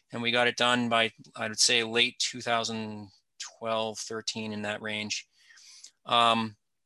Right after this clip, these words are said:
like I say, volunteers. I mean, I would just send an email out to all of these people who had raised their hand in the very beginning,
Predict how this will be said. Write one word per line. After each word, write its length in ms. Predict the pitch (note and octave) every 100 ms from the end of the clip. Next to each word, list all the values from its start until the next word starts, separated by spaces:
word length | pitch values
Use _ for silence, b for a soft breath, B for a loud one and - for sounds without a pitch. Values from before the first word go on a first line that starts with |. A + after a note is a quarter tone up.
| _ - - -
like 180 | E3 G#3
I 60 |
say, 260 | G3+ G#3+ F#3+
volunteers. 720 | A2 D3+ F#3 E3+ G3 D#3 -
I 60 | B2
mean, 200 | B2+ B2
I 120 | C#3
would 140 | E3
just 220 | D3+ D#3+ -
send 180 | D#3+
an 100 | D3
email 380 | C#3 D#3 C#3+ C3
out 180 | A#2 A2+
to 100 | -
all 320 | - B2 D3 E3
of 40 |
these 200 | D#3+ C#3+
people 320 | - D3+ C#3+
who 180 | B2 A#2+
had 220 | A#2 B2
raised 320 | B2 C#3 D3
their 160 | C#3+ C3
hand 260 | C3 C3+ B2+
in 80 |
the 60 | A#2
very 240 | A#2 B2
beginning, 520 | A#2 A2+ B2+ B2+ A2+